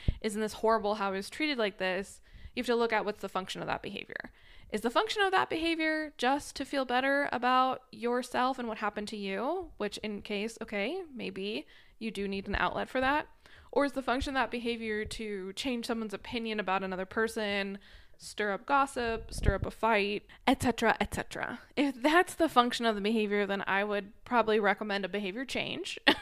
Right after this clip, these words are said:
And if the function of the behavior is just to, like, vent and share, then, you know, finding people that are actual confidants and not people that you know are gonna go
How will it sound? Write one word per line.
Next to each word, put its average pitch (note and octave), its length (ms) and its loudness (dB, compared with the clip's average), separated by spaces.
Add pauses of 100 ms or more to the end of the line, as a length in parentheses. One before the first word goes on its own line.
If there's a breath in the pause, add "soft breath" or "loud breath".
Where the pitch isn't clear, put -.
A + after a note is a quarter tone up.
(680 loud breath)
And A#3 340 6
if B3+ 240 4
the B3+ 120 0
function B3 380 2
of A3+ 80 0
the A3 60 6
behavior A3 280 2
is G3+ 260 0
just G#3 240 -6
to, G#3+ 140 -6
like, G3 200 -2
vent G3 400 -2
and G#3+ 140 -4
share, G#3+ 420 0
then, A3 360 0 (360 soft breath)
you A#3 80 -6
know, G#3+ 140 4
finding A3 400 4
people G#3 360 0
that G3 280 4
are G#3 180 6
actual B3+ 400 4
confidants G3 960 -2
and G3 520 -2
not A3 260 4
people G3+ 300 0
that F#3 160 2
you G3+ 120 -2
know F#3+ 400 0
are F#3 120 -2
gonna F#3 160 -8
go F#3+ 420 -2